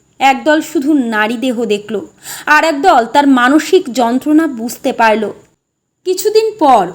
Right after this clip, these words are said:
অনুরাধা গ্রাম ছেড়ে শহরে চলে এলো, একটি স্কুলে কাজ পেল। অর্কও তার পাশে দাঁড়ালো, সন্তানরাও পেল বাবার নাম। আজ কেউ জিজ্ঞেস করলে,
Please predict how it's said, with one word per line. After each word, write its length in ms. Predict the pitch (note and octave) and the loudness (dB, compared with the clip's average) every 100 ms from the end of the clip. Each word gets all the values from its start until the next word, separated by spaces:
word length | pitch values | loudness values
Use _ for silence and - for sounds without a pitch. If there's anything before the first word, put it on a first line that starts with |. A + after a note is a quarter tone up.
| - | -6
অনুরাধা 460 | C#4+ D#4 E4+ E4+ | 0 2 2 2
গ্রাম 340 | D#4+ A#3 G#3+ B3+ | 0 -2 -2 -2
ছেড়ে 260 | - D4+ | -4 -4
শহরে 400 | E4 - A3 A#3+ | -4 -4 -4 -4
চলে 340 | B3 B3 A3 G#3 | -4 -4 -2 -2
এলো, 200 | G3+ G3 - - | -4 -8 -14 -14
একটি 300 | B3+ D4+ C#4+ | -6 -2 -2
স্কুলে 360 | - D#4+ E4 | -2 0 0
কাজ 380 | F4 A#3 G#3 F#3+ - | 0 0 -2 -2 -6
পেল। 260 | G#3+ F#3+ - _ _ _ _ | -6 -6 -12 _ _ _ _
অর্কও 460 | C#4 D4 D#4+ G4+ G#4+ | 0 2 2 2 2
তার 220 | G#4 F#4+ | 2 0
পাশে 400 | C#4+ G#3+ - D4+ | 0 -2 -2 -2
দাঁড়ালো, 520 | A3 G3 G#3 G3+ F3+ - _ _ _ | 2 2 2 -2 -6 -12 _ _ _
সন্তানরাও 760 | - - A3+ A#3 C4 C#4+ C#4+ D4 D4 | -10 -6 -6 -4 -4 -2 -2 -4 -4
পেল 400 | C4 B3+ F#3+ E3+ - _ | -4 -2 -4 -6 -10 _
বাবার 460 | G#3 G3+ G#3 G3+ A3 | -12 -6 -4 -4 -8
নাম। 400 | G#3 G3 F#3 F#3 _ _ _ - | -8 -8 -8 -12 _ _ _ -8
আজ 280 | - D4 D4 - | 0 0 0 0
কেউ 240 | G4+ D#4 | 2 0
জিজ্ঞেস 460 | B3+ G3 F#3 D#4 - | -2 -4 -2 -2 0
করলে, 520 | F#4+ F#4+ D4+ G3 | 2 4 4 2